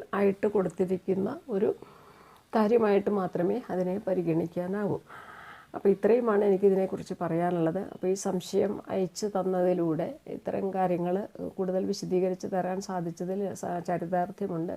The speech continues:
പിന്നെ ഈ വീഡിയോയിൽ, ഏ, ലിമിറ്റുണ്ട്, സ-, സമയ പരിമിതിയുണ്ട്. അല്ലെങ്കിൽ ഇത് കൂടുതലായി കഴിഞ്ഞാൽ അയക്കാൻ സാധിക്കുകയില്ല. അപ്പോൾ ഇതിനേക്കാൾ ഏറെ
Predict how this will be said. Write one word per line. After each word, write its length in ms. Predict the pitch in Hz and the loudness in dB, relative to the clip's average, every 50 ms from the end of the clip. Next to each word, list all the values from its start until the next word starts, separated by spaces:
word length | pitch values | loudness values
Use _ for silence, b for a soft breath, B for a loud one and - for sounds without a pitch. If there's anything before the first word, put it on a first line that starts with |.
| - - | -6 -6
പിന്നെ 200 | 185 185 196 202 196 | -4 0 2 4 4
ഈ 20 | 196 185 180 | 4 4 4
വീഡിയോയിൽ, 440 | 180 180 185 185 196 196 196 196 208 233 B B B B B B B B B B _ - | 4 4 4 4 4 4 4 2 0 -4 B B B B B B B B B B _ 0
ഏ, 40 | 208 202 202 196 190 196 196 | 2 4 4 4 4 2 2
ലിമിറ്റുണ്ട്, 500 | 208 214 247 269 - - 262 180 170 147 | 2 4 2 2 4 6 4 4 4 2
സ-, 340 | 147 - - 160 - - 185 - 190 | -2 -2 -4 -4 -4 -4 -4 -4 -2
സമയ 200 | 180 185 196 208 214 214 - - - - - | -2 -2 0 0 -2 -2 -2 -4 -4 -2 -2
പരിമിതിയുണ്ട്. 580 | 202 196 202 208 214 196 202 175 160 170 - | 0 0 2 2 4 4 4 4 4 2 2
അല്ലെങ്കിൽ 300 | - 165 175 190 190 196 | 2 0 0 0 0 0
ഇത് 120 | 190 190 196 - | 0 0 -2 -2
കൂടുതലായി 400 | 190 180 185 196 202 202 - - - | -2 -2 0 0 0 0 0 0 0
കഴിഞ്ഞാൽ 260 | 190 - - 202 202 190 | -2 -2 0 0 0 -2
അയക്കാൻ 320 | 175 165 - 202 202 202 - 180 | -2 -2 -2 -4 -4 -2 -2 -2
സാധിക്കുകയില്ല. 540 | 170 165 170 165 - 175 165 156 165 196 - B B B B B B B B B - | -2 -2 -2 0 0 0 0 2 0 -2 -4 B B B B B B B B B -6
അപ്പോൾ 140 | 196 - 202 | 0 0 2
ഇതിനേക്കാൾ 380 | 185 196 196 208 202 220 226 226 220 202 | 4 4 2 4 2 2 2 2 2 2
ഏറെ 140 | 208 226 | 2 0